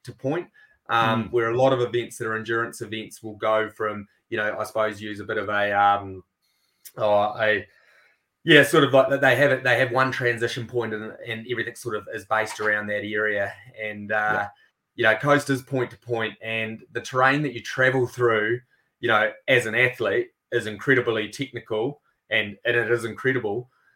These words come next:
Speaker 1: For a lot of people coming over, um, as support crews, the terrain they actually travel through is quite <laughs> incredibly technical too, in terms of the
Speaker 2: Yeah.
Speaker 1: roads that you drive, et cetera.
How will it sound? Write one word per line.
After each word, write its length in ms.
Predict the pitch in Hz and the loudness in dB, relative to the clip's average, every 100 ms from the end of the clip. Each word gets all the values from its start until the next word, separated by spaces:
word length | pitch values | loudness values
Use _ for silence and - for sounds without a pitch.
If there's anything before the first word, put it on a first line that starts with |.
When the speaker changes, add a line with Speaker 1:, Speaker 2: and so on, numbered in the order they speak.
| _ _ _ _ _ _ | _ _ _ _ _ _
Speaker 1:
For 200 | _ 143 | _ 4
a 60 | 135 | 6
lot 140 | 151 | 6
of 100 | 143 | 4
people 240 | 143 131 120 | 2 0 0
coming 280 | 131 120 120 | 0 0 2
over, 460 | 120 113 113 113 123 | 2 4 2 0 -2
um, 380 | 117 113 110 - | -2 -4 -8 -8
as 180 | 117 - | -6 -6
support 380 | 98 151 160 | -6 -4 -4
crews, 440 | - 113 104 123 - _ _ | -4 -4 -4 -6 -10 _ _
the 80 | 117 | -4
terrain 340 | 139 131 120 | 2 2 2
they 200 | 127 147 | 2 2
actually 240 | 123 120 | 0 -6
travel 340 | - 120 107 104 | 2 2 2 -4
through 380 | 117 110 110 120 _ - | -4 -2 -4 -8 _ -12
is 120 | 110 | -12
quite 340 | - 127 120 131 | -4 -2 -2 -2
<laughs> 60 | |
incredibly 440 | 143 190 165 131 127 | 4 8 8 6 0
technical 480 | 143 - 110 117 | -2 -4 -6 -6
too, 260 | 107 139 113 | -2 0 0
in 80 | 107 | -2
terms 260 | 120 110 | -6 -6
of 60 | 101 | -8
the 60 | 110 | -2
Speaker 2:
Yeah. 60 | |
Speaker 1:
roads 280 | 110 113 110 | 0 -2 -4
that 160 | 107 107 | -8 -8
you 100 | 101 | -6
drive, 380 | 110 110 113 | -2 0 -2
et 140 | 117 - | -6 -10
cetera. 360 | 110 101 98 | -8 -6 -8